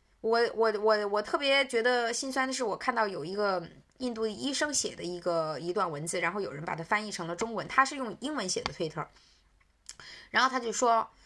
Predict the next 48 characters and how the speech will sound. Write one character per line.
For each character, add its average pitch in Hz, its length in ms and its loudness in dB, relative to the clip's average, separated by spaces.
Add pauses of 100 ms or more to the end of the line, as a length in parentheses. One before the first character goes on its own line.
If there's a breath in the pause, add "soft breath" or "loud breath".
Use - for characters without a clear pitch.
(1200 soft breath)
，“你 208 100 -4
们 202 120 -4
现 285 160 -2
在 247 220 4
所 - 260 0
做 214 220 2
的 - 100 -6
这 233 140 -2
些 220 140 0
国 185 180 0
家， 202 160 4
你 196 140 -4
们 175 340 -8 (160)
这 226 140 -2
些 208 100 0
国 190 160 0
家， 196 320 0
印 220 160 -2
度 196 80 -4
以 170 100 -8
外 190 140 4
的 185 80 -8
这 185 60 -4
些 180 80 -2
国 170 160 -4
家 180 120 -2
所 180 160 -4
做 220 200 -2
的 185 80 -6
一 165 160 -6
切 214 200 -2
的 180 120 -4
这 185 100 -8
种 156 160 -8
隔 160 180 -2
离 190 140 -4
措 - 180 -6
施， 139 220 -6
比 - 140 -8
如 113 120 -6
说 190 200 -4
让 190 160 2
大 175 160 2
家 185 360 0 (720 loud breath)
自 262 140 2
我 175 180 4
隔 160 260 -4
离， 156 340 -6